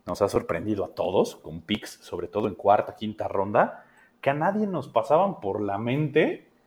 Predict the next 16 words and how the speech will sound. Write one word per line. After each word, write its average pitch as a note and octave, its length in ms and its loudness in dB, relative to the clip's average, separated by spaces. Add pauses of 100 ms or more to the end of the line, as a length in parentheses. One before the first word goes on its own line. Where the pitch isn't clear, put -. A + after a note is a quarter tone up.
(160)
y, C3 240 -4
y, C#3 320 -2
y C3 100 -2
resultan F3 540 0
ser F3+ 160 2
unas E3+ 200 0
joyas, D3 460 0
¿no? F#3+ 180 -2
Pues - 160 -10
ahí D#3+ 60 2
está D3 200 2
Howard, E3 540 2
ahí C#3 100 0
está - 220 0
Cohen. D#3+ 380 4 (1040)
Entonces, A#2+ 800 -4